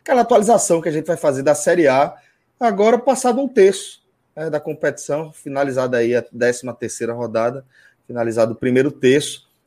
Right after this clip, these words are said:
A gente vai fazer mais uma atualização das nossas projeções, é, e traçar aqui alguns caminhos que a gente imagina que podem ser factíveis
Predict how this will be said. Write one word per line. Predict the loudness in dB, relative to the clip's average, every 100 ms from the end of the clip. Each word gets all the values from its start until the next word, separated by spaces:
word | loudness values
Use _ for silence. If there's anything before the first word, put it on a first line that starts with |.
| -10
A |
gente | -6 0
vai | 0
fazer | 0 -2 0
mais | 2 2 0
uma | -4
atualização | -2 0 0 0 -4 -4 -4 -2 -2
das | -4 -2
nossas | -4 -6 -8
projeções, | -4 -2 -2 -4 -4 -2 -4 -8 -16 _ _ _ -4
é, | 0 0 0
e | -2 -6
traçar | 0 0 0 0 0
aqui | 0 -2
alguns | -2 -2 -6
caminhos | -6 -4 -4 -4
que | -6
a |
gente | -6 0 2 2 0 -12 -4
imagina | -2 0 0
que | -2
podem | 0 0 0
ser | 0 -2
factíveis | -2 -8 -4 2 2 2 -4